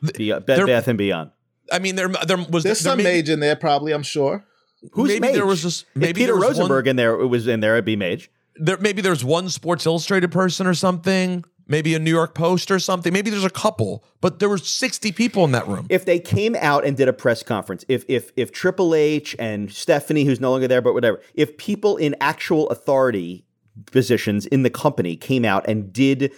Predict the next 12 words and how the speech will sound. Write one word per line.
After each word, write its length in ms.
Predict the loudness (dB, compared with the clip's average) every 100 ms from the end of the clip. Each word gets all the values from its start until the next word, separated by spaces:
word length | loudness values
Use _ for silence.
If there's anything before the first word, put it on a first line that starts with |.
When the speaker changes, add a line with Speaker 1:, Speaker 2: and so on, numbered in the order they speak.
| -6
Speaker 2:
a 80 |
press 300 | -2 0 0
conference 420 | -2 -6 -4 -6 -4
about 500 | -2 2 4 2 0 _
what 160 | -2 0
the 80 |
road 300 | 0 4 2
to 100 | 2
WrestleMania 640 | 0 0 0 0 2 4 2
looks 220 | 0 -2
like, 280 | -2 -2 -2
and, 280 | -6 -6